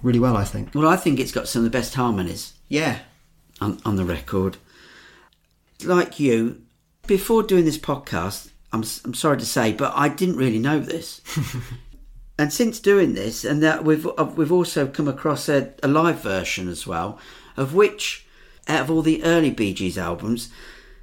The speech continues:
Speaker 2: I think we've found at least six tracks, haven't we? With live versions, whether it's at, live
Speaker 1: On
Speaker 2: or
Speaker 1: stage.
Speaker 2: on stage or live at the B B C,
Speaker 1: Mm-hmm.
Speaker 2: which is really good, isn't it? You're able to hear, and I think it, particularly a couple of others, it,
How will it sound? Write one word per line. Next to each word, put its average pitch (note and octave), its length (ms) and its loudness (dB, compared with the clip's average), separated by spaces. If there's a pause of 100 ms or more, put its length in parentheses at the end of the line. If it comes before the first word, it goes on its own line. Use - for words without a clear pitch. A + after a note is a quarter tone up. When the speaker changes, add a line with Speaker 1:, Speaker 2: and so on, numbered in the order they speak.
(120)
Speaker 2:
I D3 100 -4
think - 260 -2
we've F3 120 4
found D#3+ 380 2
at - 100 -4
least D#3+ 320 2
six - 380 -2
tracks, - 400 -2
haven't C#3+ 300 -4
we? - 240 -6 (340)
With D3+ 160 2
live D#3 340 2
versions, D#3 440 2
whether B2+ 180 0
it's - 160 -6
at, - 240 -10
live C3+ 460 0 (340)
Speaker 1:
On A#2 160 -10
Speaker 2:
or E3 160 6
Speaker 1:
stage. A#2 140 -4
Speaker 2:
on C3 100 0
stage C#3 500 2
or C#3 280 4
live C3+ 300 4
at - 60 -10
the C3 60 -8
B C#3 160 2
B B2+ 180 0
C, G#2 480 -4
Speaker 1:
Mm-hmm. A#2 260 -8 (420)
Speaker 2:
which D#3+ 160 -4
is D3 100 -4
really D#3 240 4
good, F#3 260 2
isn't E3+ 240 -2
it? F#2 360 -8
You're D3+ 180 0
able D3+ 240 2
to D3+ 100 -4
hear, C#3+ 200 4
and C#3 100 0
I C#3+ 60 -2
think F#3+ 260 -2
it, - 140 -4 (420)
particularly E3 420 0
a D#3+ 60 -8
couple D#3+ 300 -2
of C#3+ 100 2
others, A#2 380 0
it, - 180 -8